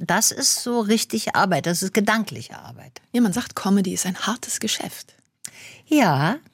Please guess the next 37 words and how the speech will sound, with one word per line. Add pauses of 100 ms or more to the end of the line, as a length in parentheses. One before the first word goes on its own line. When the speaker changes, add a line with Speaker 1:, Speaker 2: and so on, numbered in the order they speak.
Speaker 1:
weil
die
Leute
auch
dann
schnell
abschalten
und
so.
Man
muss
die
irgendwie
bei
der
Stange
halten. (480)
Und,
äh,
das,
das
setzt
eigentlich
mehr
Gedankentätigkeit
voraus,
als
man
so
denkt.
Es
gilt
ja
auch
oft
als
oberflächlich.